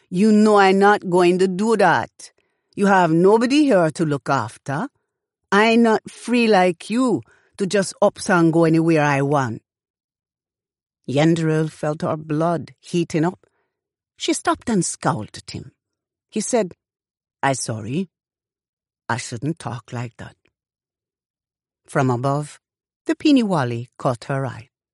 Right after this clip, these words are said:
"Never mind." They started walking again. She looked up at the peeny wally.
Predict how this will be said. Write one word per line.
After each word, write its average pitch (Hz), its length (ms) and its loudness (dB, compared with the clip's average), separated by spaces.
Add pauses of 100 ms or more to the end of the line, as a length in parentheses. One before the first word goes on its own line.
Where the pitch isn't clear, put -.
(960)
"Never 220 400 0
mind." 135 400 -8 (1400)
They 139 120 -2
started 127 420 -6
walking 135 380 -6
again. 127 360 -8 (800)
She - 160 -4
looked 247 280 -2
up 233 160 -4
at 254 100 -8
the 240 100 -8
peeny 220 320 0
wally. 190 440 -2